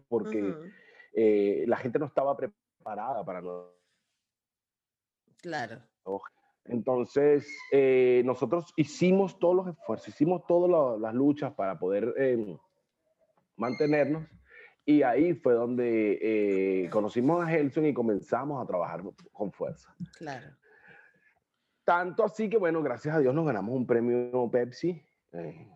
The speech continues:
Speaker 1: como mejor álbum de reggae del dos mil catorce.
Speaker 2: Brutal.
Speaker 1: Eh, estuvimos nominados, hasta el año pasado estuvimos nominados en los premios Pepsi Music como banda de reggae.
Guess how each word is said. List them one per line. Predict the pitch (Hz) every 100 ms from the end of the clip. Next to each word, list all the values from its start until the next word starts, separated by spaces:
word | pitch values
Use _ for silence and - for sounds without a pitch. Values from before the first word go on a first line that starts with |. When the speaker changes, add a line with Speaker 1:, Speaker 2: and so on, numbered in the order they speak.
| _
Speaker 1:
como | - 85
mejor | 85 85 90 101
álbum | 104 113
de | 107
reggae | 85 92 107
del | 98
dos | 82
mil | 92
catorce. | 92 113 120 110 - 135 _ _ _ _ _ _ _ _ _ _ _ _
Speaker 2:
Brutal. | 85 80 - 87
Speaker 1:
Eh, | 78 67 64
estuvimos | 69 92 92
nominados, | 113 98 85 90 113 104 -
hasta | - 80 - 87 87
el | 90
año | 90 135
pasado | 127 95 117 120
estuvimos | 101 95 120
nominados | 117 95 87 104
en | 110 107
los | 92
premios | 92 98
Pepsi | 98 104 -
Music | 107 98 95 107
como | 92 80
banda | 80 85 92
de | 87
reggae. | 87 90 92 90